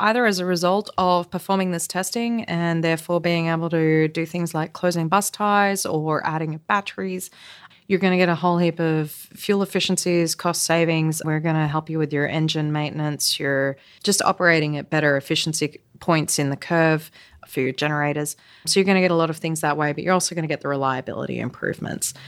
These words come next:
You're gonna know, even in an open bus system, and I'm throwing out words that people that care will know, but in a, in those less efficient modes, performing this testing is gonna provide you with information.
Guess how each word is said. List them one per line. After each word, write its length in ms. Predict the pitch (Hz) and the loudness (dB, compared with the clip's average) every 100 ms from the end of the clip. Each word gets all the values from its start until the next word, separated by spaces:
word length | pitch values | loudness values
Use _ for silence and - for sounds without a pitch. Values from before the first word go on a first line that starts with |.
| - - | -20 -2
You're 160 | 190 202 | 0 2
gonna 180 | 214 | 2
know, 380 | 175 165 160 156 | 2 2 2 0
even 220 | - 180 175 | -2 -2 0
in 140 | 160 | -2
an 160 | 151 - | -4 -2
open 320 | 175 175 180 | -2 0 -2
bus 240 | 175 170 | -2 -2
system, 640 | - 175 - 180 175 170 160 _ _ | -4 -4 -2 0 0 -2 -6 _ _
and 240 | 160 151 143 | -2 -2 -2
I'm 140 | 151 | -6
throwing 380 | - 185 170 160 | 0 4 4 4
out 160 | 147 | 2
words 360 | 151 156 165 - | 2 2 2 -2
that 240 | - - - - | -4 -6 -10 -6
people 260 | 175 170 147 | -6 -2 -4
that 140 | 139 | -4
care 400 | - 175 170 165 | -4 -2 0 -2
will 160 | 160 147 | -2 0
know, 380 | 160 190 185 185 - | 2 4 4 2 2
but 180 | 156 - | 0 2
in 140 | 175 | 2
a, 300 | 165 151 - - - _ | 2 0 -2 -10 -20 _
in 120 | 180 | 2
those 240 | 170 170 165 | 2 0 2
less 280 | 170 175 175 | 2 2 -2
efficient 400 | - - 190 160 | 0 0 0 -2
modes, 480 | 160 151 147 147 | -2 0 -2 -4
performing 480 | - 180 220 214 180 | -2 0 4 4 4
this 140 | 160 - | 2 0
testing 420 | 180 185 160 156 | -2 0 -2 -2
is 100 | 156 | -4
gonna 160 | 151 151 | -6 -4
provide 460 | 160 151 143 143 | -4 0 0 0
you 60 | 147 | -4
with 100 | 139 | -2
information. 880 | - 139 - 95 78 - - - | -4 -8 -8 -8 -6 -8 -8 -16